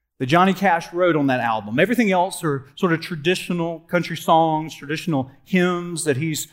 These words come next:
recording. But there's one song that Johnny Cash wrote, and, and the title of that song is First Corinthians fifteen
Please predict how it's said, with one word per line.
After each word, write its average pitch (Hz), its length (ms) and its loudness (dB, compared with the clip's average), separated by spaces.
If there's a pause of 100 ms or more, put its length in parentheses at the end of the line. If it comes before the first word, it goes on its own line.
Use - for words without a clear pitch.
(160)
recording. 165 500 2
But 143 80 -4
there's 151 180 -8
one 214 360 0
song 151 640 0 (260)
that 165 100 -6
Johnny 196 300 2
Cash 170 640 -4 (360)
wrote, 151 580 4
and, 156 260 -4
and 151 200 -4
the 135 60 -6
title 254 440 2
of 151 100 2
that 143 120 0
song 156 560 -4 (300)
is 131 140 -6
First - 360 2
Corinthians 208 560 -2
fifteen 196 840 -2